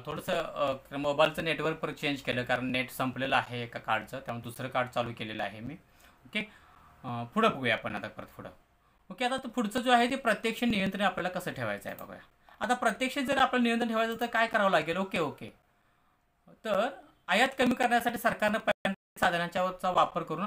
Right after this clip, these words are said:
आयात कशी कमी करता येऊ शकते याच्यासाठी पहिल्यांदा नियंत्रण ठेवायचं. म्हणजे काय करायचं? प्रत्यक्ष नियंत्रण ठेवायचे.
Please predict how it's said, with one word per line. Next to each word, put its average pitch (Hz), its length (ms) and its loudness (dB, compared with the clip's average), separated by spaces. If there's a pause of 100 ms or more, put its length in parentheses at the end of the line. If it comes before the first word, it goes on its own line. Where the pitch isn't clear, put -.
आयात 190 180 4 (120)
कशी 214 180 0
कमी 233 240 4
करता 202 280 2
येऊ 170 140 -2
शकते 175 320 -8
याच्यासाठी 180 400 -4
पहिल्यांदा 160 380 -8
नियंत्रण 135 320 -4
ठेवायचं. 117 320 -10
म्हणजे 185 160 -10
काय 196 140 0
करायचं? 190 220 -4
प्रत्यक्ष 262 400 0
नियंत्रण 208 320 2
ठेवायचे. 110 320 -6